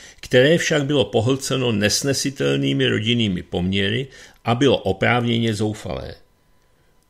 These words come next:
Po novinářském cirkusu v srpnu devatenáct set čtyřicet osm, který vyvrcholil Vanetiným přiznáním,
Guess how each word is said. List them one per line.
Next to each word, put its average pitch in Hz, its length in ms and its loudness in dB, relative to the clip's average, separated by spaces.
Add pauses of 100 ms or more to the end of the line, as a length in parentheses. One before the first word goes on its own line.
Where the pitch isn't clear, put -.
(140)
Po 110 140 6
novinářském 160 720 4
cirkusu 156 640 2
v - 60 -4
srpnu 117 420 0
devatenáct 120 640 2
set 113 140 -4
čtyřicet 107 640 -4
osm, 110 520 -4
který 123 340 -2
vyvrcholil 113 640 0
Vanetiným 104 600 -2
přiznáním, 101 800 -4